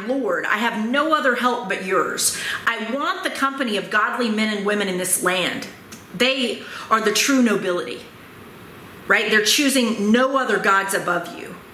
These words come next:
"I will not offer sacrifices or speak the names of other gods."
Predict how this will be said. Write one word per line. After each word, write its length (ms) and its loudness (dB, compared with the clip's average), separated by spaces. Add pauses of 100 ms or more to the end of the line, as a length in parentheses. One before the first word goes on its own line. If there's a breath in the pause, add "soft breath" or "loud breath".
(100)
"I 80 0
will 160 -4
not 240 -2
offer 240 -4
sacrifices 1080 -6
or 120 2
speak 320 0
the 80 0
names 380 0
of 100 0
other 200 0
gods." 720 -2